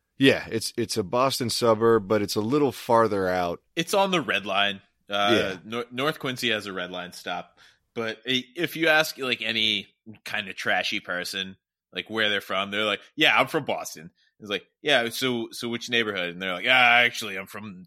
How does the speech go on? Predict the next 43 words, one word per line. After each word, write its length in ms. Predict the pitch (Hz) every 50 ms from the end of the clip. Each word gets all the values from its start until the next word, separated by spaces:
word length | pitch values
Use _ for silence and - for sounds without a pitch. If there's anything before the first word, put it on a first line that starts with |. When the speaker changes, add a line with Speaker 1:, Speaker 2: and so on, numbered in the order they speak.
| -
Speaker 2:
Quincy. 420 | - - 95 90 87 90 85 87 - _ _ _ _
Don't 120 | 92 90
worry." 200 | 90 85 85 87 - _ _ _ _ _ _
Speaker 1:
Yeah, 260 | - 95 92 78 65 - - _
it's, 380 | - 123 123 - - - - - -
it's 180 | 131 127 - -
far 320 | - - 147 147 143 143
enough 240 | 139 139 135 - -
away 460 | 120 107 107 110 107 101 98 92 92
that 140 | 82 98 95
it 140 | 95 87 80
doesn't 380 | - 101 101 87 95 85 -
count 320 | - 98 92 87 87 85 80
as 100 | 76 -
Boston. 640 | - 90 85 82 80 78 - - 80 73 71 73 _ _ _
Te-, 160 | - - 104 117 -
if 260 | - 107 104 101 104
you're 100 | 117 104
getting, 280 | 87 120 117 107 107 107
if 140 | 110 98
you're 120 | 107 107 98
gonna 180 | 110 110 107
be 200 | 90 101 98 92
like, 260 | 90 90 90 - - - - _ _
"But 120 | - 104 92
where 320 | 92 101 95 87 82 80
in 100 | 78 78
Boston?" 460 | 71 80 78 71 71 - - 71 69
kind 240 | - - 82 80 76
of 80 | 76 76
a 60 | 71
follow-up 440 | - - 80 76 73 71 67 - -
question. 360 | 71 67 71 - - - - _ - 110
Zoomed 340 | 104 120 147 143 135 120
out 200 | 131 123 120 113
on 100 | 110 104
a 40 | 101
map 320 | 98 101 104 104 98 - 87
of 40 |
the 100 | 85 87
U 200 | 87 87 87 90
S, 380 | 87 82 80 - - - - -
it's 260 | - 82 80 - -